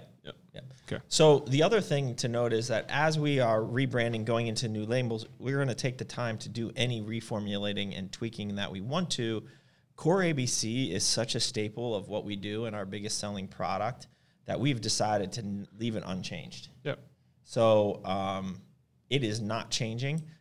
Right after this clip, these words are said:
Speaker 2: Now, we are going to be bringing out the Intra, which would be, you know, for those people that like carbs as your intra workout, um, an alternative like A B C.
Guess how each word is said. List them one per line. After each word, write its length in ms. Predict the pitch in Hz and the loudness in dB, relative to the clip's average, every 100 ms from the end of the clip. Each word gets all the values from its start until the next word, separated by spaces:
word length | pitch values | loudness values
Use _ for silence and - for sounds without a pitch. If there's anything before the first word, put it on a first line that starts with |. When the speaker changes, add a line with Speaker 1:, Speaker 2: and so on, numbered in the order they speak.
| _ - | _ -2
Speaker 2:
Now, 180 | 117 | 2
we 160 | 117 120 | 2 2
are 300 | - 127 175 | 2 4 6
going 300 | 190 185 143 | 4 2 2
to 100 | 131 | 0
be 80 | 120 | -2
bringing 360 | 110 113 107 104 | -4 -4 -4 -2
out 340 | 101 101 87 107 | -2 -2 -6 -10
the 120 | - | -6
Intra, 600 | 127 160 - 90 101 127 - _ _ _ _ _ _ _ | -2 -2 0 0 0 -2 -8 _ _ _ _ _ _ _
which 280 | 127 120 - | -6 -4 -2
would 120 | 117 | -2
be, 380 | 110 113 107 98 - _ _ _ _ | 0 0 0 -2 -8 _ _ _ _
you 60 | 107 | -8
know, 180 | 95 - - _ | -8 -10 -16 _
for 60 | 131 | 0
those 180 | 135 160 | 4 4
people 280 | - 135 123 | 2 -2 0
that 180 | 107 95 | 0 0
like 200 | 98 - | -4 -6
carbs 440 | - 123 120 110 | -2 0 0 -2
as 160 | - 101 | -6 -8
your 80 | 78 | -8
intra 240 | 98 107 | -8 -6
workout, 540 | 92 90 87 85 85 - _ _ _ - | -6 -6 -4 -4 -4 -10 _ _ _ -10
um, 400 | 92 90 87 92 - - _ _ - | -4 -4 -4 -6 -10 -16 _ _ -4
an 120 | 117 | 0
alternative 560 | 113 - 117 107 98 104 | 0 0 -2 0 -4 -4
like 320 | 104 101 - | -2 -2 -4
A 120 | 95 | -8
B 100 | 90 | -8
C. 240 | 90 - | -10 -14